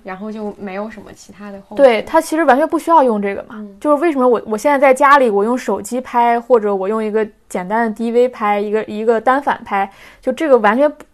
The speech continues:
Speaker 2: 不，不会影响你节目的主的框架，
Speaker 1: 嗯。
Speaker 2: 但它又非要借用这个概念，就是真的就是只学了这最最皮毛的东西，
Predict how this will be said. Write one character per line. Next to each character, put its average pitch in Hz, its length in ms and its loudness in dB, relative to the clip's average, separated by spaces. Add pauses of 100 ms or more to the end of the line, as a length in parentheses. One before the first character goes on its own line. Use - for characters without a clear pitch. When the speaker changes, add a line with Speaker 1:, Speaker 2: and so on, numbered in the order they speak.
(140)
Speaker 2:
不， 247 120 -8
不 277 220 -12
会 349 160 2
影 214 240 -2
响 247 240 -6
你 196 120 -6
节 196 200 -6
目 254 200 0
的 226 180 2
主 220 260 -8
的 - 80 -6
框 294 320 -2
架， 294 340 -2
Speaker 1:
嗯。 240 100 -20
Speaker 2:
但 262 80 -8
它 302 80 0
又 311 120 0
非 302 160 -4
要 302 140 6
借 294 220 -2
用 254 180 2
这 247 100 2
个 226 80 4
概 254 200 2
念， 208 180 -2
就 269 100 0
是 247 140 4 (380)
真 311 120 0
的 302 80 0
就 285 120 4
是 254 60 6
只 208 180 0
学 208 320 0
了 254 120 8
这 247 200 6
最 349 240 4
最 247 160 4
皮 214 240 -4
毛 196 200 0
的 202 60 2
东 190 220 -6
西， - 100 -14